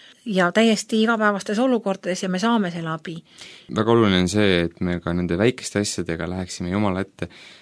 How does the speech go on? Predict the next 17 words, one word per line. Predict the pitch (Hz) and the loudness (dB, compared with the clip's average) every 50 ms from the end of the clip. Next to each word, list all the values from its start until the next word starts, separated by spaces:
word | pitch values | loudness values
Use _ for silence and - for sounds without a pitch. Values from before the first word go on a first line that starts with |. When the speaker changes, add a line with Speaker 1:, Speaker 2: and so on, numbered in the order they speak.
| _ _ | _ _
Speaker 2:
sest, | - - - 98 92 90 - - - _ _ - 90 | -20 -12 -8 -6 -6 -6 -8 -10 -12 _ _ -6 -6
äh, | 87 90 85 85 90 - _ _ _ _ _ _ _ _ _ _ _ _ _ - | -4 -4 -4 -6 -8 -10 _ _ _ _ _ _ _ _ _ _ _ _ _ -4
minu | 123 120 110 98 | 0 0 0 0
arust | - - - - - | -2 -6 -8 -6 -2
see | - 117 104 | 0 2 2
austab | 98 98 95 - - - 87 87 | 2 2 0 -2 -6 -6 -4 -2
Jumalat | 92 95 95 87 85 85 82 82 - _ _ - _ _ _ _ - 101 | -2 -2 -2 -4 -4 -4 -6 -6 -8 _ _ -20 _ _ _ _ -4 -4
hästi | 107 - - - 87 - | -4 -2 -2 -4 -2 0
palju, | 95 95 92 87 80 78 - _ _ _ _ _ _ _ | 2 2 2 2 0 -4 -6 _ _ _ _ _ _ _
kui | - 95 | -10 -6
me | 95 90 90 | -6 -4 -4
need | 85 85 | -4 0
väiksed | 98 104 110 107 - 107 92 92 | 2 2 2 2 0 -2 0 0
asjad | 95 95 90 80 85 | 0 0 -2 -2 -2
Jumala | 85 85 82 82 82 85 | -2 -2 -2 -2 -4 -6
ette | - - - 82 | -8 -8 -6 -6
kanname. | 85 87 85 82 80 82 85 82 | -4 -4 -4 -4 -6 -6 -8 -10